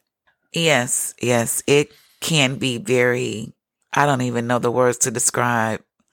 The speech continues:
how one would feel or should feel when they learn all of the different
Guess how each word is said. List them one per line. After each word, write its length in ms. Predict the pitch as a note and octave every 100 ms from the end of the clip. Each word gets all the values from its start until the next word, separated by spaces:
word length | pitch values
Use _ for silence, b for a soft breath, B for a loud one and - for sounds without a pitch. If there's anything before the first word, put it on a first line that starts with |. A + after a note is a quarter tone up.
| b b
how 240 | - C3+ C3+
one 280 | C#3 C3+
would 160 | A2+ -
feel 720 | - E3+ G3+ A#2+ A2 A#2+ - _ _ _ _ _ _ _ _ -
or 280 | C#3+ B2+ - _ _
should 340 | - G#3 A#3+ -
feel 560 | C#3 A#2+ A2+ A#2 B2+ _
when 320 | C#3 E3 D#3
they 160 | C#3+ C3+
learn 800 | C#3 C3 D#3+ F#3+ C3+ A#2+ A#2+ - _
all 300 | C#3 D3+ D3
of 160 | C#3 G#2+
the 100 | C3
different 880 | - C3+ - B2+ B2 A2 - -